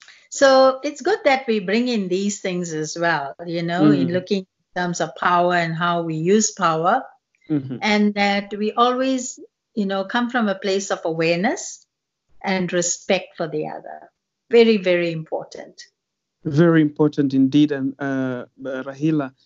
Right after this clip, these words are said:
Speaker 2: And, uh, I wish to just, uh, get the, the last part of this conversation, Rahila. And I want to thank you so much for giving us this opportunity and also, you know, taking your time to sit with us and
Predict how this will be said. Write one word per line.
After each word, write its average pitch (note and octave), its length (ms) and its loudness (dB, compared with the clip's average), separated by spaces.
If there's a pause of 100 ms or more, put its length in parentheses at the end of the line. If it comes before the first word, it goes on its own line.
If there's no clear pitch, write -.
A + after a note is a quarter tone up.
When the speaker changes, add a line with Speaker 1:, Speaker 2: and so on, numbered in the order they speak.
(180)
Speaker 2:
And, D#3+ 380 -2
uh, D#3 480 -2 (160)
I E3+ 80 -8 (120)
wish C4 140 -2 (200)
to G3+ 400 0 (320)
just, G3+ 280 -4
uh, E3 160 -2 (180)
get F3+ 120 -2 (200)
the, D3 100 0 (640)
the D#3 40 0 (120)
last - 320 -6 (360)
part F#3 140 0
of D#3 220 -4
this E3 160 0
conversation, D3 760 -4
Rahila. D#3 380 -2 (420)
And D#3+ 240 2
I E3 160 0
want F#3+ 180 -2
to F3 80 0
thank E3+ 340 -2
you D#3+ 60 0
so E3 180 -4
much D#3+ 240 -4 (100)
for D3 120 0 (280)
giving E3 220 2
us C3+ 100 -10
this D3 200 -12
opportunity D3+ 760 2
and C3 100 -2
also, D3+ 340 2
you C#3 220 4
know, C3 140 0 (160)
taking D#3+ 240 0
your C#3+ 180 2 (120)
time D3 240 -10
to C#3 60 -18
sit D#3 280 0
with D3 160 0
us C#3 220 -4
and B2+ 200 -14